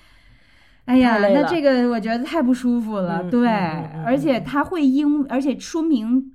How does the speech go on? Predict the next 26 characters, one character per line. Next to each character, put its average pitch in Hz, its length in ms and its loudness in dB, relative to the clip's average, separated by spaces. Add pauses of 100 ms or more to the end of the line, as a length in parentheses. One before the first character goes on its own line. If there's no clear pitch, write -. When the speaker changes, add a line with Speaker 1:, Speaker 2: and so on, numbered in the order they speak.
(100)
Speaker 1:
别 208 240 -4
人 254 220 -4
非 339 360 -6
常 202 300 -8
容 180 180 -6
易 196 140 -6
影 165 200 -6
响 175 240 -8
他。 - 240 -16 (1300)
就 277 180 0
是 240 240 -2
比 190 220 -6
如， 190 140 -2
呃， 190 400 -8
比 208 140 -8
如 185 180 -2
说 254 380 -4
这 240 220 -8
个 165 500 -8
律 262 200 4
师 262 320 -4
的 233 100 -4
这 190 140 -8
个 175 80 -4
角 156 220 -10
色， 165 380 -12